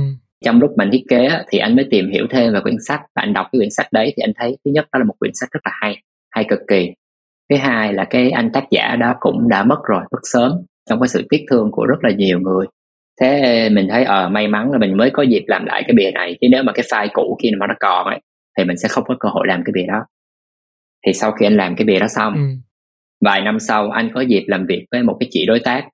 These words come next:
Speaker 1: Chị đối tác này hóa ra lại là bạn thân của anh tác giả đã khuất. Và chị rất thích cái
Speaker 2: Ừ.
Speaker 1: bìa đấy của mình, và bây giờ chị biết là mình làm, thì chị mới xin cái file bìa đó của mình về. Chị in ra to, thật là to, to cỡ khổ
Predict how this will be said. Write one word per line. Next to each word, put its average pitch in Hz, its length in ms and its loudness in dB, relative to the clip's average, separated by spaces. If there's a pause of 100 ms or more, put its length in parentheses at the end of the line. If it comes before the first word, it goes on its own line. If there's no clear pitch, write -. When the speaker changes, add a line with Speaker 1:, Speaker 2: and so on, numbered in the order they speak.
(360)
Speaker 1:
Chị 90 140 0
đối 120 180 2
tác 139 240 -4
này 101 100 0
hóa 123 140 -4
ra 127 180 -2
lại 98 180 0
là 92 100 2
bạn 90 260 -2
thân 117 240 0
của 127 80 0
anh 117 80 2
tác 123 160 -4
giả - 140 0
đã 110 180 -4
khuất. 151 120 -2 (500)
Và 95 80 0
chị 92 160 2
rất - 100 2 (100)
thích 185 160 0
cái 139 80 0
Speaker 2:
Ừ. - 20 2
Speaker 1:
bìa 107 140 4
đấy 110 180 0
của 127 60 2
mình, 101 260 2
và 95 80 0
bây 107 120 2
giờ 104 180 2
chị 113 140 0
biết 143 140 2
là 98 60 -2
mình 95 140 -2
làm, 92 260 -2 (280)
thì 98 100 0
chị 90 140 -2
mới 123 80 4
xin 120 300 2
cái 135 100 -2
file 110 200 -2
bìa 98 200 2
đó 101 140 0
của 123 60 0
mình 95 240 -2
về. 90 340 0
Chị - 180 0
in 117 220 4
ra 110 200 0
to, 110 300 0
thật 110 180 -6
là 101 140 0
to, 107 340 -2 (180)
to 107 280 0
cỡ 127 360 -2
khổ 123 480 0